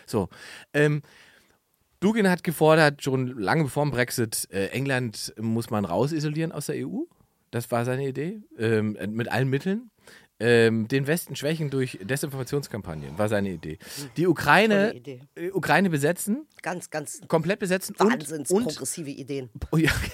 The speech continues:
Speaker 1: <laughs> Ukraine besetzen und alle, alle sozusagen eigenständigen staatlichen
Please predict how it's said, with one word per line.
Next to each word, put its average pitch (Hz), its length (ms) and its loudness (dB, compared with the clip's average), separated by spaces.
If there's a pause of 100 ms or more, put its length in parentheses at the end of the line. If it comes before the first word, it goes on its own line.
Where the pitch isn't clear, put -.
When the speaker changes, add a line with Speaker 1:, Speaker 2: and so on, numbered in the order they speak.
Speaker 1:
<laughs> 214 280 -6
Ukraine 170 360 2
besetzen 190 440 -4
und 226 420 2 (440)
alle, 247 480 2 (200)
alle 175 300 2
sozusagen 147 480 -2
eigenständigen 165 640 2
staatlichen 147 720 -4